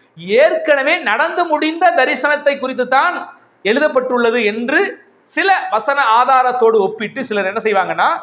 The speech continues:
பழைய ஏற்பாட்டிலே நடக்கிற சில விஷயங்களையும் இங்க வெளிப்படுத்தின விஷயத்துல சொல்லப்பட்டிருக்குது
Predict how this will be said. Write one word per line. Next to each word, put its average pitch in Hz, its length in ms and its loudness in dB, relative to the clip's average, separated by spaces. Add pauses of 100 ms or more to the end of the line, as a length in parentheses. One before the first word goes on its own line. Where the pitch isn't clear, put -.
(340)
பழைய 320 360 4
ஏற்பாட்டிலே 247 460 0
நடக்கிற 220 400 0
சில 233 200 0
விஷயங்களையும் 220 580 -4
இங்க 220 180 -2
வெளிப்படுத்தின 220 540 -2
விஷயத்துல 185 260 -6
சொல்லப்பட்டிருக்குது 165 720 -2